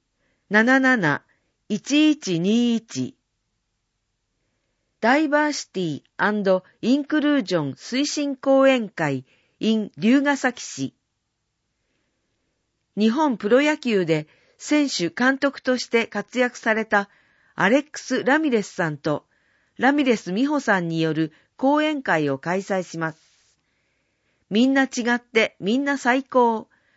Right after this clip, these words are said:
多文化ライフのすすめと題し、文化の違いを楽しむコツや明るい家庭づくりのヒントなどをわかりやすくお話しします。入場無料、要事前申し込み、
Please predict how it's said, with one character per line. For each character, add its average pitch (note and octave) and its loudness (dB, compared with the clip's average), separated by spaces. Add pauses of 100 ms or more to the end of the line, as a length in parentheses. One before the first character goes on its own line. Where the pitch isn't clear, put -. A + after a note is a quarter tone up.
(120)
多 F#3+ 0
文 C#4+ -2
化 C#4+ 2
ラ C#4+ 2
イ B3+ -2
フ F#3 -8
の D3+ -2
す D#3+ -10
す F#3 -10
め F#3 -6 (400)
と A#3+ 0
題 A#3+ 2
し、 D#3 -8 (540)
文 D#4 0
化 A#3 2
の F#3 -2
違 G3+ -2
い B3+ 0
を B3+ 0
楽 A3+ -4
し C#4 -6
む G3+ -4
コ D3+ -10
ツ G3+ -8
や G3+ 0 (500)
明 C4 0
る D4 0
い C#4+ -2
家 A#3 -2
庭 D4 0
づ C#4+ -4
く C4+ -6
り F#3 -6
の E3 -4
ヒ C4+ -4
ン C#4+ -8
ト G#3 -4
な F#3 -2
ど E3 -2
を C#3+ -6 (400)
わ F3+ 0
か A#3+ 0
り C#4 -2
や C#4+ 0
す - -12
く F3 -4
お - -14
話 G#3+ -4
し - -20
し F#3 -10
ま F3+ -2
す。 - -20 (920)
入 C4 4
場 C#4 4
無 A#3 0
料、 G#3+ 0 (520)
要 C#4 6
事 D#3 -2
前 B3 4
申 B3+ 2
し - -8
込 G#3+ 0
み、 G3 -2